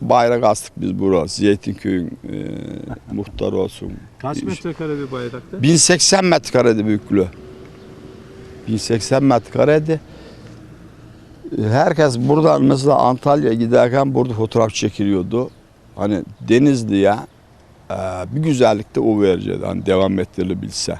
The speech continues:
Speaker 1: o bayrak. Çünkü gökyüzünde dalgalanan böyle bir vadi ender rastlanır yani,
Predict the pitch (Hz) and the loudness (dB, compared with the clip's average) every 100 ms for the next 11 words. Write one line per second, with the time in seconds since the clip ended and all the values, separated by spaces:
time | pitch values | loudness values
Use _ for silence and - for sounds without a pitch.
0 | - 87 85 85 85 80 - - 120 110 | -12 -10 -8 -8 -10 -12 -16 -6 -6 -4
1 | - - - - - - - - - - | -8 -12 -20 -20 -20 -20 -20 -20 -20 -20
2 | - - - - - 113 147 - - 110 | -20 -20 -20 -20 -2 2 2 0 -4 -2
3 | 101 92 90 80 - - _ _ - - | -2 -2 -2 -4 -6 -12 _ _ -20 -18
4 | - 107 123 120 120 117 113 135 165 - | 0 2 2 2 2 2 2 0 0 -8
5 | - - - - - - - - - 117 | -20 -20 -20 -20 -20 -20 -20 -20 -16 -2
6 | 117 151 139 110 120 113 117 131 131 113 | 4 6 6 2 -2 0 2 4 2 0
7 | 135 160 - 123 135 123 131 113 98 - | -2 -2 0 2 4 4 2 2 -2 -4
8 | 80 82 80 - | -8 -6 -10 -12